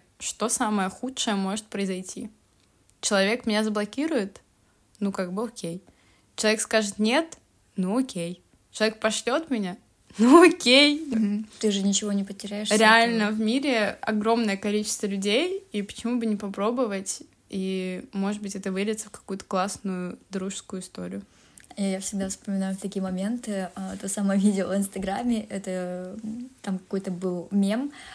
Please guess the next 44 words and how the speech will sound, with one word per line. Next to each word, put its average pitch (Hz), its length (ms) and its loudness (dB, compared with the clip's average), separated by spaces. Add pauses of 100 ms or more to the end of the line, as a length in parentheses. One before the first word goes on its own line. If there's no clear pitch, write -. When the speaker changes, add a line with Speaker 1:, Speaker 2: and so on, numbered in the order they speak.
(180)
Speaker 2:
что - 240 -8
ты 185 320 -6
там 170 200 -8
сидишь 190 360 -6
и - 20 -20
думаешь: 175 240 -8
"Боже 214 320 -8
мой, 190 260 -4
я 175 140 -8
вот 180 140 -18
это 214 120 -8
не 196 100 -2
сделал, 190 280 -6
вот 175 160 -12
это 214 120 -14
не 214 100 -2
сделал, 196 180 -4
такие 214 320 -10
проблемы". 208 460 -4 (340)
И 294 80 -6
просто 226 380 0
тебя 185 680 -2
уносят 202 520 -2
и - 180 -8
показывают 180 560 -8
космос, 226 440 -4
насколько 202 360 -8
он 185 80 -2
большой, 196 400 -4
и 185 400 -6
пишут: 196 320 -8 (580)
"Ты 233 80 0
серьезно 220 440 4
думаешь, 214 260 2
что 220 120 -8
у 202 40 -6
тебя 202 180 0
супер 214 240 -4
какая-то 214 360 -4
мега 196 220 0
глобальная 196 460 0
проблема? 190 540 -4
Ты 196 100 -8
посмотри, 202 560 -2